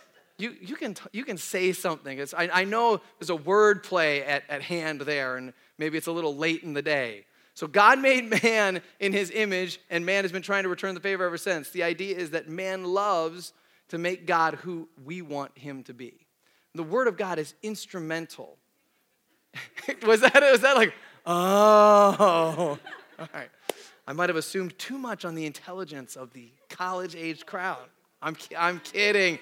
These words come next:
You guys are the most intelligent people I've ever spoken to.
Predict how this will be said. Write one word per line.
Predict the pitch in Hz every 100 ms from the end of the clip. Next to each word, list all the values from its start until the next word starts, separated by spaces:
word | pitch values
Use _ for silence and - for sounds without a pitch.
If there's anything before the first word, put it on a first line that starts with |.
| - _ _ _ - -
You | 165
guys | 185 180 170
are |
the | 165
most | 165 151
intelligent | 139 160 156 151
people | 160 147
I've | 139
ever | 143 131
spoken | - 117 _
to. | -